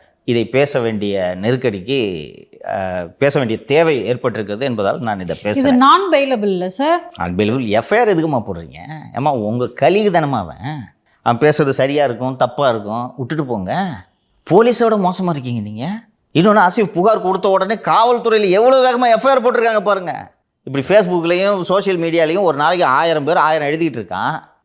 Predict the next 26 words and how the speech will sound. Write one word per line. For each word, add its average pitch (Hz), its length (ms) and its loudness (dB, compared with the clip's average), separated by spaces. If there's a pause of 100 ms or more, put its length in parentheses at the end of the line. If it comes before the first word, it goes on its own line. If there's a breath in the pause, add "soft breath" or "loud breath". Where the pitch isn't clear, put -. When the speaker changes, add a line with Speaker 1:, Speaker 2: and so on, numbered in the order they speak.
Speaker 1:
தினந்தோறும் 202 440 2
இதுக்கு 180 220 0
புகார் 180 280 2
கொடுத்தா, 170 200 0
"நீங்க 170 160 -2
போய் 175 140 -2
போலீஸ் 190 240 -4
ஸ்டேஷன்ல 156 100 -6
இப்படி 143 180 -6
புகார் 165 240 2
கொடுங்க, 143 200 -4
என்னை 147 160 -4
பத்தி 143 160 -4
இப்படி 147 180 -2
எழுதிருக்கான்னு 147 320 -2
புகார் 147 140 0
கொடுங்க", 131 180 -2
எஃப் 135 100 -2
ஐ 156 100 0
ஆர் - 0 -
போட்டுருவாங்களா? 131 680 -4 (520)
எஃப் 131 120 0
ஐ 170 60 6
ஆர் 151 60 2
பதிவு 147 300 0
செய்வார்களா? 107 560 0